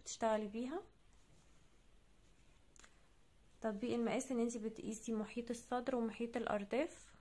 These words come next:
وبتاخدي المقاس الاكبر، يعني مثلًا لو محيط الصدر طلع معاكي خمسة وتسعين ومحيط الارداف تسعين، بتطبقي المقاس على خمسة وتسعين. انا هشتغل على مقاس خمسة وتسعين سنتي، فبقسمهم على اتنين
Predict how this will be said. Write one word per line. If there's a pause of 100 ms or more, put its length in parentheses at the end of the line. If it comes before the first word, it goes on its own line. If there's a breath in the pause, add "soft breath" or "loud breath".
(180)
وبتاخدي
المقاس
الاكبر،
يعني
مثلًا
لو
محيط
الصدر
طلع
معاكي
خمسة
وتسعين
ومحيط
الارداف
تسعين،
بتطبقي
المقاس
على
خمسة
وتسعين. (1600 loud breath)
انا
هشتغل
على
مقاس
خمسة
وتسعين
سنتي، (680)
فبقسمهم
على
اتنين